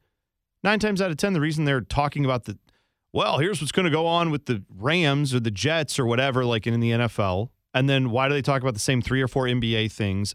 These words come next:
and why do they talk about the same three or four baseball things and barely touch on hockey?" It's because their audience demos for the nation tell them N F L big, then there's, you know, a couple national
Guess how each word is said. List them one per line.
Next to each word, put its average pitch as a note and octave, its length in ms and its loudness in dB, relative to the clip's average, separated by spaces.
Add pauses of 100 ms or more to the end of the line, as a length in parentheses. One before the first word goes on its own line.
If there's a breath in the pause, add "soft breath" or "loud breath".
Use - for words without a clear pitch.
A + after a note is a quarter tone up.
and A#2+ 80 0
why B2 80 2
do C3 60 0
they C3 60 -2
talk B2 180 0
about B2 120 0
the G2+ 80 -8
same B2 220 0
three C3+ 180 -2
or B2 60 -2
four A#2+ 200 0
baseball A2 460 -2
things G2 460 -2
and A2+ 100 -4
barely C#3 300 -2
touch C3 240 0
on C3+ 140 2
hockey?" G#2+ 520 -2 (380 soft breath)
It's E3+ 140 -4
because E3 420 0
their E3 400 -2 (500)
audience E3+ 420 2
demos A#2+ 500 0
for D#3 340 -4
the C#3+ 160 0
nation A#2 880 0 (380)
tell D3+ 240 0
them C#3 400 2 (440)
N E3 100 4
F G3 160 0
L F#3 160 0
big, D3 520 -2 (720)
then C#3 140 2
there's, C3 440 -2 (500)
you C3+ 80 -2
know, A2 160 2
a G#2+ 60 -2
couple D#3+ 340 0
national C#3 680 2